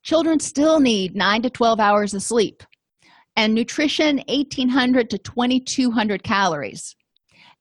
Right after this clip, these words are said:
Exercise is now up in middle school to thirteen thousand daily activity steps on a pedometer. Oh my gosh. Cognitively, they're still thinking a lot of, i-,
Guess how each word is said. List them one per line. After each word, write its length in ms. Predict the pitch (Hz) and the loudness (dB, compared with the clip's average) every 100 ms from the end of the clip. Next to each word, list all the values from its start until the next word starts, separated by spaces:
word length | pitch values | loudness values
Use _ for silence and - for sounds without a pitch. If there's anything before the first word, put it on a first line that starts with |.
| - | -4
Exercise 640 | 381 381 349 320 254 254 | -2 -4 0 2 2 0
is 140 | 240 | 0
now 220 | 247 240 - - | 0 0 0 0
up 360 | 392 349 - - _ - | 2 2 -2 -14 _ -4
in 180 | 262 269 | -2 0
middle 240 | 339 370 | -2 -4
school 260 | - 254 254 | -4 -8 -6
to 140 | 262 | -6
thirteen 640 | 254 294 269 - 330 302 285 - | -2 -2 -2 -4 -2 -2 -2 -2
thousand 580 | 262 311 311 254 262 220 | 2 4 4 2 0 2
daily 380 | 240 247 254 - | 2 2 0 -2
activity 460 | 233 254 226 226 | -4 -4 -2 -4
steps 420 | 208 190 - - - | -4 -2 -2 -4 -2
on 140 | 202 | 0
a 40 | 190 | 0
pedometer. 600 | 202 190 190 165 135 - _ _ _ _ | 0 -2 -2 -6 -10 -14 _ _ _ _
Oh 120 | 226 | 0
my 180 | 226 220 | 2 2
gosh. 400 | 240 180 - - _ _ _ - _ _ _ _ _ - | 2 0 -4 -14 _ _ _ -20 _ _ _ _ _ 0
Cognitively, 800 | 302 339 330 302 226 190 151 - _ _ | 2 2 2 0 0 -2 -6 -8 _ _
they're 160 | 233 247 | 0 0
still 400 | - 302 320 330 | -4 0 0 0
thinking 480 | 294 285 285 277 | 0 0 2 0
a 80 | 226 | 0
lot 300 | 233 226 233 | 2 4 4
of, 280 | 247 233 - _ _ | 2 -2 -6 _ _
i-, 100 | - | -10